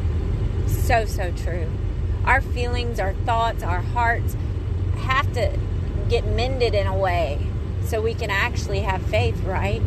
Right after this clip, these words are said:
It shouldn't be that way. God sees your heart.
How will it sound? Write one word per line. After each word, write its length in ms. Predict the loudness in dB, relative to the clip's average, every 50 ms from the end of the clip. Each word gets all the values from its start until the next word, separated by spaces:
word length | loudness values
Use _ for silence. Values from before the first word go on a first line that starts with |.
| 0 0
It 60 | -2
shouldn't 320 | -2 0 0 0 0 0 0
be 160 | 0 0 2
that 240 | 2 0 0 0 0
way. 320 | 0 0 0 0 -2 0 -2 -2 -2 -2 -2 -2 -2 -2 0 0 -2 -2 2
God 240 | 4 4 4 2 0
sees 320 | -2 -2 0 0 0 0
your 140 | 0 0 0
heart. 400 | 0 0 -2 -2 -2 -2 -2 -2